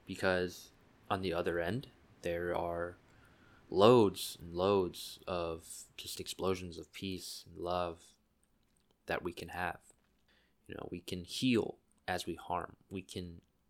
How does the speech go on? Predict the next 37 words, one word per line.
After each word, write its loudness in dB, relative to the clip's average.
inflict -4
pain -8
just -6
as -6
much -8
as -8
we -10
can -18
spread -2
happiness -12
and -18
joy. -8
We -4
can -6
have -2
anger -10
while -4
still 0
maintaining -10
a -12
sense -8
of -16
peace. -12
We -8
will -2
always 4
be -6
loving -4
while -2
we're -8
hating. -14
And -6
we 0
have 2
to -2
accept -6
that. -12